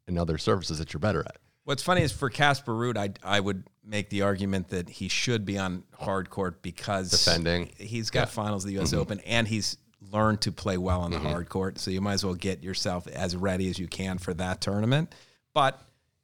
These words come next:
Speaker 2: you can correct me, I don't know. But last year when he made that run to the finals, I think he
Speaker 1: He was
Speaker 2: ca-, he did the same schedule.
Speaker 1: he
Speaker 2: He
Speaker 1: was
Speaker 2: played
Speaker 1: still
Speaker 2: on
Speaker 1: do-,
Speaker 2: clay.
Speaker 1: yeah, he was still doing this. He had a, a decent run in Canada. I think he beat Felix, and
Speaker 2: He did.
Speaker 1: that kinda was like, "Oh, like, that,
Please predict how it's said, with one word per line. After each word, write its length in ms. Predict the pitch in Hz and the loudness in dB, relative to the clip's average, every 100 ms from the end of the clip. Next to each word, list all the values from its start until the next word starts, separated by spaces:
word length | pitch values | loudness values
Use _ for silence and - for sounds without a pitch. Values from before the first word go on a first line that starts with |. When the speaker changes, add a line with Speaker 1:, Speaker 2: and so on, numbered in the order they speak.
| _ _ _ _ _ 131 | _ _ _ _ _ -6
Speaker 2:
you 100 | 123 | 0
can 180 | 123 107 | 2 4
correct 340 | 113 123 117 | 6 6 6
me, 80 | 95 | 2
I 100 | 101 | 2
don't 200 | 98 95 | 2 4
know. 340 | 110 90 87 - | 4 4 2 0
But 120 | 90 | 2
last 360 | 98 113 - 107 | 4 6 6 4
year 260 | 101 107 | 4 4
when 140 | 104 98 | 4 4
he 60 | |
made 240 | 98 117 139 | 6 4 6
that 180 | 127 | 4
run 260 | 90 87 85 | 4 0 0
to 120 | - | -2
the 80 | 82 | -4
finals, 340 | - 82 82 92 | -2 -2 -2 -2
I 60 | |
think 220 | - 117 - | 0 0 4
he 40 | |
Speaker 1:
He 40 | |
was 100 | - 101 - | 4 4 2
Speaker 2:
ca-, 40 | |
he 120 | 98 | 0
did 320 | 92 - 101 92 | -2 0 0 2
the 40 | |
same 280 | - 92 78 | 2 2 0
schedule. 400 | - 87 127 117 | 0 2 4 6
Speaker 1:
he 40 | |
Speaker 2:
He 40 | 101 | 6
Speaker 1:
was 120 | 95 | 6
Speaker 2:
played 100 | 104 | 4
Speaker 1:
still 100 | 117 | 2
Speaker 2:
on 80 | 95 | 2
Speaker 1:
do-, 80 | 110 | 2
Speaker 2:
clay. 200 | 120 101 | 4 4
Speaker 1:
yeah, 180 | 76 - | 2 -2
he 100 | - | -4
was 120 | 107 - | -2 2
still 180 | 139 | 2
doing 320 | 107 107 98 82 | 2 2 0 -2
this. 240 | 73 - | -4 -2
He 140 | 104 | -2
had 240 | 101 127 123 | 2 4 6
a, 320 | 110 98 92 - | 4 4 0 -2
a 100 | 95 | -4
decent 540 | 82 107 110 - - | -2 0 2 2 0
run 320 | 107 107 107 | 2 2 2
in 100 | 95 | -2
Canada. 500 | 90 - 92 95 92 | 0 2 4 2 2
I 60 | 92 | 0
think 180 | - - | -2 -8
he 60 | |
beat 260 | 85 90 - | -6 -6 -6
Felix, 640 | - 90 92 92 - - 90 | -4 -2 2 2 2 -2 -2
and 140 | 82 | -6
Speaker 2:
He 60 | 92 | -6
did. 300 | 107 85 131 - | -6 -6 -10 0
Speaker 1:
that 180 | 107 113 | 2 2
kinda 240 | 127 113 | 2 4
was 240 | 104 98 92 | 4 4 4
like, 140 | 95 | 2
"Oh, 260 | 151 185 85 | 4 4 2
like, 160 | 92 | 2
that, 220 | 101 104 | 2 2